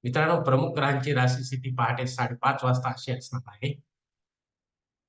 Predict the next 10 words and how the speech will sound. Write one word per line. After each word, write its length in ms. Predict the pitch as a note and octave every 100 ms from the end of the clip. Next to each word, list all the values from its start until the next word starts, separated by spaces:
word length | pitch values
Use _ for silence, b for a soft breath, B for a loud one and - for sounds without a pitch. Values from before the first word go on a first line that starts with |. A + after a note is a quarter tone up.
| _ _ _ _ _ _ _ _ _ _ _ - _ _ _ _ _ _ -
सूर्य 520 | - D3+ E3+ E3 C#3+
जो 180 | B2 A#2+
आहे, 460 | B2 B2+ B2+ -
तो 120 | B2+ B2+
धनु 320 | B2 C3+ D3
राशीमध्ये 560 | B2+ B2 B2 A#2+ A#2 A2+
आहे, 380 | G#2 B2 B2+ - - _ _ _ _ _ _ -
चंद्र 260 | B2+ B2+ B2+
कुंभ 320 | D3 D3 D3
राशीत, 440 | A#2+ A2 - B2+